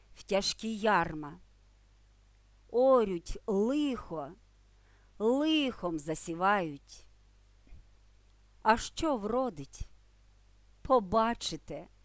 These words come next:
які будуть жнива. Схаменіться,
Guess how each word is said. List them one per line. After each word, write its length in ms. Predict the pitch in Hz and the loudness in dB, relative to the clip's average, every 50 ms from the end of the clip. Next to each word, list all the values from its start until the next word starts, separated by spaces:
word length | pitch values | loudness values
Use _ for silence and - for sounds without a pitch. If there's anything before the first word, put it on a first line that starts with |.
| _ _ - - - _ _ - - | _ _ -20 -20 -20 _ _ -14 -10
які 540 | 165 165 214 208 208 - - - 226 214 | -4 2 2 2 2 0 -6 -6 -6 -6
будуть 340 | 190 175 190 180 180 185 180 | -4 -4 -6 -6 -6 -8 -8
жнива. 720 | 165 165 170 196 208 220 226 226 208 196 170 156 147 147 160 - - - _ _ _ - - _ _ _ _ _ _ _ _ _ _ _ _ _ _ - | -8 -8 -6 -6 -6 -6 -4 -4 -4 -4 -4 -4 -6 -6 -8 -16 -20 -20 _ _ _ -20 -20 _ _ _ _ _ _ _ _ _ _ _ _ _ _ -14
Схаменіться, 1300 | - - - - - - 277 294 294 311 311 302 311 330 320 294 247 - - - - - - 170 156 160 | -8 -6 -6 -2 2 4 6 6 6 4 2 2 4 2 2 2 0 -2 -4 -4 -2 0 0 0 -2 -4